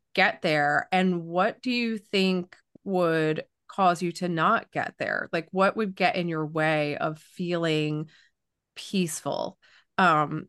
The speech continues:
and part of why I wanna know this is because I think it's important to think it through for all of us, but also, like, there are ways in which we, Tova and I, as coaches and, and people in this industry, can help other people get to that place. And I'm always curious to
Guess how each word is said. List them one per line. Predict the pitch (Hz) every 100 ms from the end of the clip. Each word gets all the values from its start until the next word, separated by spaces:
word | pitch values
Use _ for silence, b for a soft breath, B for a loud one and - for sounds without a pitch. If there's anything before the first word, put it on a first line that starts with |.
| -
and | 208
part | - 339
of | 285
why | 208
I | 180
wanna | 180 160
know | 160 202
this | 180 156 -
is | 180 156
because | 190 185 175 165
I | 160
think | 170 160
it's | 160
important | 165 170 - 156
to |
think | 160 160
it | 151
through | 165 160
for | 156 156
all | 156
of | 170
us, | 226 269 - B B -
but | 320
also, | 320 339 269
like, | 226 196 - _ _
there | 269 262
are | 269 254
ways | 214 220 269
in | 214 180
which | 170 - - - _ _ _
we, | 185 196 202 165 160 175
Tova | - 190 190 160
and | 151
I, | 151 147
as | - 151 151 - - _ _ _
coaches | 175 147 156 151 151
and, | 151 156 156 -
and | 156 151 156 185 _
people | - 175 156
in | - 156
this | 147 147
industry, | 156 156 - 156 156 b b -
can | 214 196
help | - 208 208
other | 190 180 165
people | 190 170 170
get | - 147 -
to | 226
that | 247 -
place. | - 285 311 -
And | 190
I'm | 170 190
always | - 214 240
curious | - 185 170 160 - -
to | 160 156 156 156 156